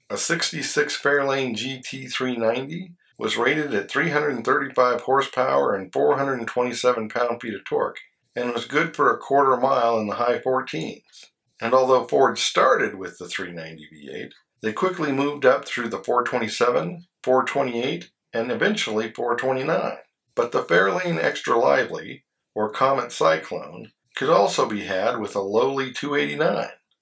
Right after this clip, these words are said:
In fact, the X L package could be had with a six-cylinder, as could the Comet Caliente, with as little as a hundred horsepower gross.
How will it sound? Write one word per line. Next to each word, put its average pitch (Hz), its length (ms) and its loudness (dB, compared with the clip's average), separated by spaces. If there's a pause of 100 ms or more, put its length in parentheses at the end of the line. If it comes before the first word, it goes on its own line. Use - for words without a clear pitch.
(100)
In 123 160 -6
fact, - 300 2
the - 120 -2
X 165 280 0
L 127 240 4
package 160 640 -2
could 110 140 -8
be 113 120 -6
had 135 280 2
with 123 160 -6
a 117 80 -2
six-cylinder, - 800 -4 (300)
as 127 280 4
could 139 320 0
the 117 80 -2
Comet 123 440 2
Caliente, 147 680 0 (400)
with 113 200 -2
as 120 220 -2
little 151 380 4
as 107 140 2
a 101 80 2
hundred 131 320 2
horsepower 87 840 0 (220)
gross. - 640 0